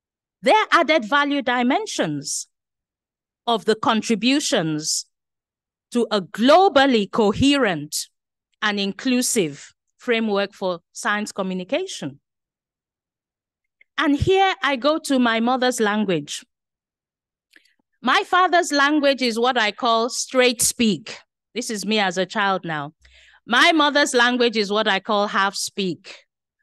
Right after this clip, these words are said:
because in her language, you have to, it's a whole different way of listening and speaking, because you have to listen to what is said and what is not said.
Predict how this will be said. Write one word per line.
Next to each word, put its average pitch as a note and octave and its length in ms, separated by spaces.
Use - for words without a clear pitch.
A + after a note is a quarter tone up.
because A3+ 420
in A3 140
her C#4+ 240
language, B3 960
you A#3 160
have C#4 360
to, A#3 260
it's B3 160
a A3+ 120
whole D#4+ 340
different C#4+ 420
way A#3 240
of G3+ 200
listening B3 600
and F#3+ 180
speaking, F3 720
because A3+ 560
you A3+ 140
have C4+ 260
to A#3+ 140
listen E4 540
to B3+ 120
what B3 300
is G#3 180
said B3+ 480
and G#3 160
what A#3 220
is F#3+ 160
not G3+ 240
said. F3 420